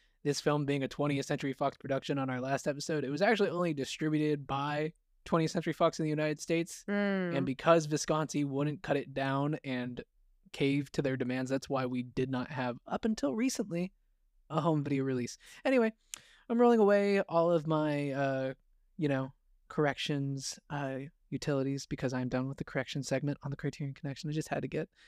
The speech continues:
Speaker 1: that out there and apologize to our public, maintain our integrity.
Speaker 2: That is, yes, I, I, I went in thinking it was Burt Lancaster talking,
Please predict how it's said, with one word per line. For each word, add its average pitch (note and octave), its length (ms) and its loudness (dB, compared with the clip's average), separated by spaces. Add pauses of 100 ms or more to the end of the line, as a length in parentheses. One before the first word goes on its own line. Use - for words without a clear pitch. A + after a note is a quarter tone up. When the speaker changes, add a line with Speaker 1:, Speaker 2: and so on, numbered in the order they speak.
(180)
Speaker 1:
that F3 120 0
out F3 140 0
there G3 100 0
and F#3+ 100 0
apologize E3 600 0
to D3 140 -4
our C#3 100 -2
public, C#3 400 -2 (480)
maintain C#3+ 300 2
our C3 100 2
integrity. B2+ 480 -4 (460)
Speaker 2:
That A3+ 220 2
is, - 220 -8 (280)
yes, G3 360 4
I, B3 420 4 (160)
I, A#3 240 4 (800)
I A#3+ 140 6
went C4 220 4
in G#3+ 160 4
thinking G#3+ 300 0
it G3 60 2
was F#3+ 160 0
Burt F3+ 180 2
Lancaster F#3 460 0
talking, F3+ 400 -2